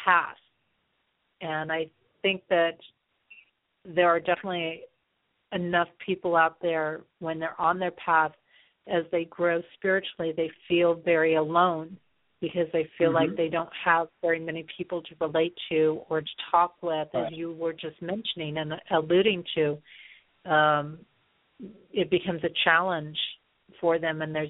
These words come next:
Speaker 1: it's definitely a bridge that is to be crossed in getting so comfortable in that, that space. And as you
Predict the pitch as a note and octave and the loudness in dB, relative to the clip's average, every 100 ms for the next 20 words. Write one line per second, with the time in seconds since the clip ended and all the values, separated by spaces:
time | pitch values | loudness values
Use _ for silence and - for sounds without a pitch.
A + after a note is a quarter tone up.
0 | - D#3 E3 D#3 - E3 D#3 D#3+ D#3+ D#3+ | -8 -4 -2 -2 0 -2 0 -4 0 2
1 | D3 D#3+ E3+ E3 - D#3+ D#3 _ _ - | 2 2 2 2 -2 -4 -4 _ _ -20
2 | - _ _ F3+ D#3 - E3 D#3 D3+ - | -20 _ _ -4 -4 -6 -6 -4 -4 2
3 | F#3+ F#3+ E3 - _ - F#3+ D#3 D3+ D3+ | 4 6 2 -4 _ -16 -10 -8 -10 -14
4 | E3 _ - E3 D#3+ D3+ - D#3 - D#3 | -18 _ -6 -4 -6 -10 -6 -6 -8 -12
5 | E3 E3 D#3 D3+ D3 D3 - _ _ _ | -12 -12 -10 -8 -8 -10 -16 _ _ _
6 | _ _ _ - E3 D#3 D3+ D3 - - | _ _ _ -8 -6 -4 -2 -2 -6 -18
7 | _ - - _ - D3+ D3+ - - - | _ -20 -20 _ -6 2 2 2 -12 -6
8 | - G#3 D#3+ D#3 _ _ _ _ _ E3+ | 0 0 -2 -12 _ _ _ _ _ -10
9 | D#3 D3+ | -8 -8